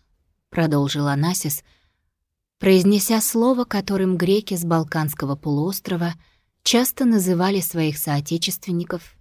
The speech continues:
из Малой Азии. Именно это слово чуть не сорвалось с губ Марии.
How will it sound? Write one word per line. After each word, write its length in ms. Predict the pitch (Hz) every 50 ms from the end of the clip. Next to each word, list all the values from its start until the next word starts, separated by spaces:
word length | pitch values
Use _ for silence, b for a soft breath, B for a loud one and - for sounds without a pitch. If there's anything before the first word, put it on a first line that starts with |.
| _ _
из 160 | - 196 160 165
Малой 380 | 160 151 147 147 147 151 156
Азии. 540 | 151 143 139 131 - 131 135 147 151 - _ _ _ _ _ _ _ _ _ _ _ _ _ _ _ _ -
Именно 420 | - 196 196 190 190 190 190 196 196 -
это 240 | 214 202 196 - 160
слово 640 | 151 - - 180 185 202 202 185 165 151 147 151 b b b b b b b _
чуть 280 | - - 226 214 208 -
не 120 | 202 190
сорвалось 640 | 190 - 196 180 170 175 175 175 175 185 190 170 -
с 40 |
губ 240 | 175 175 175 165 -
Марии. 560 | 180 170 170 170 175 170 160 143 135 139 -